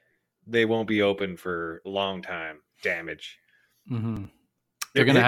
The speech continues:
Speaker 2: have to
Speaker 1: Kelowna, and it,
Speaker 2: evacuate.
Speaker 1: it
Speaker 2: I think they're gonna have to evacuate the entire city of Merritt.
Speaker 1: They already did.
Speaker 2: They did already? Oh
Speaker 1: The
Speaker 2: my God.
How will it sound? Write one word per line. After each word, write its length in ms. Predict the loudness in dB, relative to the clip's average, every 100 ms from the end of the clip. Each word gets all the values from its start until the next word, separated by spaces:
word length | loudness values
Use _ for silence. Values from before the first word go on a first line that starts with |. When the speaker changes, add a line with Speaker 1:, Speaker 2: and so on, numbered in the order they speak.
| 6
Speaker 2:
have 60 |
to 80 | 8
Speaker 1:
Kelowna, 80 | 8
and 80 | 8
it, 40 | 6
Speaker 2:
evacuate. 340 | 4 2 0
Speaker 1:
it 220 | -2 -6 _ _ _ _ _ _ _ _ _ _ _ -8
Speaker 2:
I 40 |
think 180 | -2 0
they're 100 | 2
gonna 140 | 4 2
have 140 | 2
to 120 | 2
evacuate 580 | 0 -2 -6 0 0 0
the 80 | -2
entire 460 | -8 -6 -4 -4 -6
city 300 | -6 -4 -6
of 100 | -8
Merritt. 340 | -12 -12 -14 _ _ _ _ _ _
Speaker 1:
They 120 | 0
already 240 | 2 2 2
did. 360 | 2 2 0 -6 _ _ _ _ _ _
Speaker 2:
They 80 | -2
did 180 | 2 2
already? 340 | 2 0 -2
Oh 100 | -6
Speaker 1:
The 60 | -8
Speaker 2:
my 60 | -10
God. 260 | -12 -14